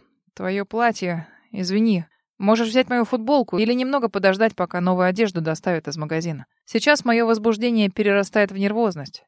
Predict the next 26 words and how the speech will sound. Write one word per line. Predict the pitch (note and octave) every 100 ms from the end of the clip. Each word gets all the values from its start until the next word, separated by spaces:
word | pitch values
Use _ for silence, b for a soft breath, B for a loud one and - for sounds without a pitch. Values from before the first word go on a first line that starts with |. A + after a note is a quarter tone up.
| -
Невыносимо | F3+ G3 A3+ A#3 D#4+ C4
злит | G#3+ C#4 C#4+
вся | - F3+
эта | E3+ F3+
ситуация | - F#3+ B3 D4+ - D#3
в |
целом. | - F#3 D#3+ D3 - -
Запах | F#3 A3 G#3 F#3
ее | G3+ F3+
злит, | F3 E3+ E3
внешность. | F3+ G3 F#3 - D#3 - b
Вся | - - C4
она | B3 A3 - _
целиком | - A#3 A3+ C#4 A#3
как | G3+
огромный | G#3 A3 C4+ G#3
электрический | G3+ G#3 B3 - A3 B3
заряд, | G#3+ A#3+ A3 D3
который | - E3 F#3 F#3
нещадно | F#3+ - G3 G3+
бьет | G#3 A3 F3+ -
по | D#3
всем | - F3
моим | F3 F3+ A#3 F#3
нервным | F3 F3+ F3+
окончаниям. | F#3 G3 G3+ A3 F3+ C#3